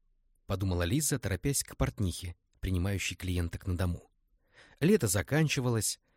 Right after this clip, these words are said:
но сентябрь обещал перехватить эстафету и растянуть тёплые денёчки до октября. В этом году ранние заморозки не побили пёстрые георгины, и поэтому бабульки,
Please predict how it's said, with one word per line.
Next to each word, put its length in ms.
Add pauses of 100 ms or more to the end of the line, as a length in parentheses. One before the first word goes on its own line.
(140)
но 120
сентябрь 600
обещал 520
перехватить 640
эстафету 680 (360)
и 200
растянуть 540
тёплые 340
денёчки 420
до 160
октября. 420 (480)
В 120
этом 220
году 340
ранние 320
заморозки 560
не 180
побили 420
пёстрые 480
георгины, 640 (440)
и 80
поэтому 440
бабульки, 600